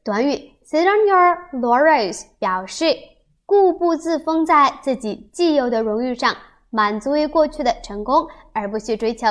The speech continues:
更大的成功。For example, although she won the championship, she isn't resting on her laurels.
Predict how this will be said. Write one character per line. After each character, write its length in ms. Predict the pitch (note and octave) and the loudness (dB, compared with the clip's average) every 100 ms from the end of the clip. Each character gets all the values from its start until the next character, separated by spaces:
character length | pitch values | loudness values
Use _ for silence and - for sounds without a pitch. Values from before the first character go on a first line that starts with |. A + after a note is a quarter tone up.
| - - | -2 -6
更 220 | E4+ B3+ | -6 -4
大 140 | G#3 | -4
的 120 | G3 F#3 | -4 -8
成 220 | - F3+ | -12 -10
功。 240 | G3 G3+ - _ _ _ _ _ _ _ - | -6 -6 -10 _ _ _ _ _ _ _ -4
For 100 | A#3 | -2
example, 680 | A3+ G#3+ G#3 G#3 B3+ E4+ - - _ _ | -2 -2 -2 0 0 0 -4 -20 _ _
although 640 | - D4 C#4 C#4+ E4+ G4 G4 | 0 4 4 4 4 2 -2
she 160 | F4 | -2
won 440 | D#4 C#4 C#4+ D4 C#4+ | 0 2 2 2 2
the 80 | D4 | 0
championship, 840 | - D#4+ E4+ D4 B3 A#3 A#3 C#4+ - - _ - | 0 -2 -2 -4 -4 -2 -2 -2 -6 -20 _ -12
she 220 | - E4 | -2 2
isn't 440 | E4 E4+ G#4+ G4+ | 2 2 0 2
resting 600 | D#4 D#4 D#4 - C#4+ C#4+ | 2 2 0 -6 -4 -4
on 280 | C#4+ B3 B3+ | 0 0 0
her 240 | B3 C4 C4+ | -2 -4 -2
laurels. 600 | A3+ A3 F3+ - G3+ | 0 0 -2 -4 -12